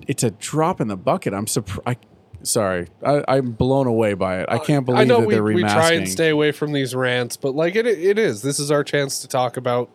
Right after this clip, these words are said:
Speaker 1: A little
Speaker 2: the shit
Speaker 1: bit,
Speaker 2: that's been
Speaker 1: yeah.
Speaker 2: going on, and
Speaker 1: But it, it's just, I don't know. And I, I,
Speaker 2: It's
Speaker 1: I don't know. I'm
Speaker 2: I'm
Speaker 1: not
Speaker 2: just,
Speaker 1: a covid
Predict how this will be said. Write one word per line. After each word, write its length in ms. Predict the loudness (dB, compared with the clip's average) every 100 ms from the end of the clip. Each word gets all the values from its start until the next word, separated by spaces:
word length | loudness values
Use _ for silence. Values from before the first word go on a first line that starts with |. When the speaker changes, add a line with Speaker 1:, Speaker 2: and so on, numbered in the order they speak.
| _ _ _ -8
Speaker 1:
A 60 |
little 240 | -2 0 2
Speaker 2:
the 20 |
shit 100 | 2
Speaker 1:
bit, 80 | 2
Speaker 2:
that's 180 | -2 0
been 100 | 2
Speaker 1:
yeah. 140 | 2
Speaker 2:
going 140 | 2 0
on, 260 | 0 -2
and 200 | -4 -8 -12 _ _ 0
Speaker 1:
But 240 | 2 2
it, 180 | 0 -2
it's 200 | -2 -2
just, 280 | -2 -2 0
I 100 | 2
don't 120 | 2 2
know. 180 | -2 -2
And 120 | 2
I, 100 | 2
I, 180 | 4 4
Speaker 2:
It's 140 | 2 4
Speaker 1:
I 120 | 4
don't 240 | 6 4 4
know. 280 | 4 2 0
I'm 100 | 0
Speaker 2:
I'm 60 |
Speaker 1:
not 240 | 4 4 4
Speaker 2:
just, 180 | 2 -2
Speaker 1:
a 40 |
covid 80 | 4